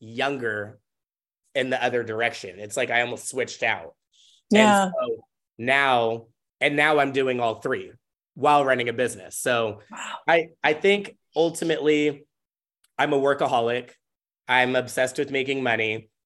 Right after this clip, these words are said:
Speaker 1: I, anytime I'm doing something, I'm like, "All right, how can we make this better?" I think even with, um,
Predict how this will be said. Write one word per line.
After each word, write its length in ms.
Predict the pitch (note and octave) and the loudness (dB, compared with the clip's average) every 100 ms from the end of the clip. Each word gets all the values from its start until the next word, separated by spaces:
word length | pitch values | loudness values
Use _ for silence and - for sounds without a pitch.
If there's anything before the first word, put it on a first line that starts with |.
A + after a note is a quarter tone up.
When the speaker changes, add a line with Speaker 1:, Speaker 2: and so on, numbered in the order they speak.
| _ _ | _ _
Speaker 1:
I, 280 | B2 B2+ B2 | 2 4 4
anytime 580 | B2 C#3 C#3+ C#3+ C#3 C3+ | 0 0 0 0 0 0
I'm 180 | C3+ B2+ | -2 -2
doing 300 | B2+ B2+ B2+ | -4 -4 -6
something, 680 | - B2+ B2 B2+ B2+ C3 - | -4 -4 -2 -2 -2 -6 -4
I'm 160 | B2 | -2
like, 220 | B2 A#2+ B2+ | 0 -2 2
"All 60 | |
right, 140 | B2 A2+ | 0 2
how 140 | B2+ | -2
can 120 | A#2 | -2
we 60 | B2+ | -4
make 220 | B2 A#2 | -4 -4
this 160 | B2+ A#2 | -6 -8
better?" 540 | G#2+ A2 A2 A2+ A#2 _ _ _ | -2 0 0 -2 -6 _ _ _
I 100 | B2 | -2
think 240 | B2+ D3 C#3+ | 0 0 0
even 300 | C#3 C3+ C3 | -2 -2 0
with, 240 | B2+ B2 - | 0 0 -2
um, 580 | B2 A#2+ A2+ G2+ G2 | -2 0 0 -4 -10